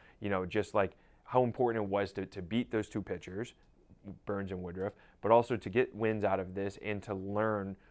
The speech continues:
what it's like to be in, in playoff atmosphere around here. Adbert Alzolay closing games out in a playoff atmosphere. Mark Leiter Junior, Julian Merriweather, guys have been around the game a bit,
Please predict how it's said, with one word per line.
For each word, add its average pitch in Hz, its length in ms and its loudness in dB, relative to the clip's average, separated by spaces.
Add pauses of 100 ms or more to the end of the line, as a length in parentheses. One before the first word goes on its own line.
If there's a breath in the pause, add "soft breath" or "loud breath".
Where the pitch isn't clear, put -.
(140)
what 107 240 4
it's 101 180 -2
like 98 220 0
to 101 80 -4
be 95 240 -2
in, 95 160 -6
in 90 180 -8
playoff 92 480 -4 (140)
atmosphere 92 500 -6
around 87 260 -10
here. 92 240 -6
Adbert 98 280 0
Alzolay 90 340 -6
closing 98 380 -4
games 90 260 -8
out 90 160 -8
in 85 80 -12
a 85 60 -14
playoff 87 320 -12
atmosphere. - 460 -16 (260 soft breath)
Mark 110 200 4
Leiter 110 220 4
Junior, 92 340 -6
Julian 104 440 -2
Merriweather, 90 420 -6
guys 101 240 -2
have 98 160 -10
been 104 160 0
around 98 220 -4
the 95 60 -6
game 104 220 -2
a 95 40 -6
bit, 92 260 -4